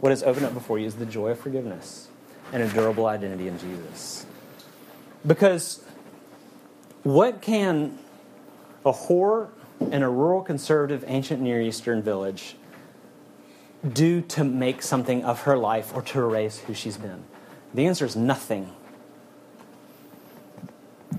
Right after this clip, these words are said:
All she has is the hope of grace. The woman actually gets that her only hope is that she can be forgiven.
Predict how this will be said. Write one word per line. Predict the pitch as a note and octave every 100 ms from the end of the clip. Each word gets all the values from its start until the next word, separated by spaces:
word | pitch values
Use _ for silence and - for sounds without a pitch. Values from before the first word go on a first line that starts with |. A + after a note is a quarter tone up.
| - - - - - - -
All | D3+ F3+
she | F3+ G#3+ E3+
has | D#3+ C#3+ A#2+ A#2
is | A#2
the |
hope | A#2 A#2
of | G#2
grace. | - G2 - - - - - - - - - - - - - - - - - - - - - - - -
The | D#3+ F3+
woman | D3+ F#3+ A#3+ B3 A3
actually | F3 F#3 F#3+ - G#3 F3+
gets | B2 F3+ D3 - - - - -
that | E3 - -
her | F#3+ A3 B3
only | G#3 G#3 F#3+ C#3+
hope | - F#3+ A2 G#2+ - - - - - - -
is | C#3+ B2+
that | D#3+
she | - - E3
can | F#3 E3
be | B2+
forgiven. | A2+ B2 A2 A2+ E2